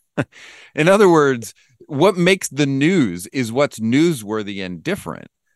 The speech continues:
We don't read a lot about Jesus dying with belly laughter, not because he didn't,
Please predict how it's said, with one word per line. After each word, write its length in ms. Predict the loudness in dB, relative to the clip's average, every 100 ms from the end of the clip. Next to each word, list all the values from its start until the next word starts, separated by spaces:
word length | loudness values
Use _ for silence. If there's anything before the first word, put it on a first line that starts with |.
| _
We 160 | 0 4
don't 260 | 4 0 -2
read 280 | 0 2
a 60 | 2
lot 340 | 0 -2 -2
about 300 | -4 -4 -6 -10 -12
Jesus 480 | -6 -4 -4 -6 -8 -20 _ _ -20 -10
dying 520 | -2 0 0 -2 -2
with 200 | -6 -6
belly 300 | -6 -4 -4
laughter, 640 | -4 -8 -10 -14 -14 -14 -18 _
not 200 | -4 -4
because 320 | -4 -6 -8 -8
he 100 | -10
didn't, 640 | -8 -6 -6 -8 -12 _